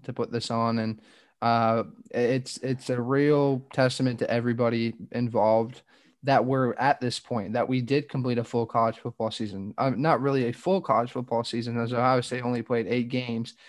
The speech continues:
But, you know, the Big Ten, say what you want about that conference and how they handled this whole situation, but you gotta give credit where credit is due. They did what they could. They listened to the players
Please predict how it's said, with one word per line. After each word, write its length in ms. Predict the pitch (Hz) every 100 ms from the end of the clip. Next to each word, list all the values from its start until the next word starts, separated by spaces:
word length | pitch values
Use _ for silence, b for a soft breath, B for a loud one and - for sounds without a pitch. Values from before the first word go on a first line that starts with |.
| b b b
But, 140 | 160 175
you 80 |
know, 180 | 185 170 156 b b b
the 80 | 185
Big 220 | 185 226
Ten, 420 | - 202 196 185 -
say 220 | - 180
what 180 | 185 -
you 80 | 165
want 160 | 147 151
about 360 | 139 139 - - -
that 280 | 131 135 -
conference 480 | 131 131 - 127 -
and 80 | 120
how 160 | 127
they 120 | 120
handled 320 | 120 120 123 117
this 120 | 117
whole 160 | 123
situation, 580 | 123 123 - 117 117 123
but 180 | 123 123
you 80 | 127
gotta 300 | 135 139 165
give 240 | 147 147
credit 260 | - 120 123
where 100 | 92
credit 360 | - 113 123
is 140 | 123 123
due. 260 | 104 107 - b b b
They 120 | 127
did 220 | 127 135 147
what 140 | 165
they 140 | 170
could. 340 | 165 - 135 131
They 80 | 123
listened 400 | 123 127 151 147
to 20 |
the 80 | 139
players 540 | 127 127 127 123 -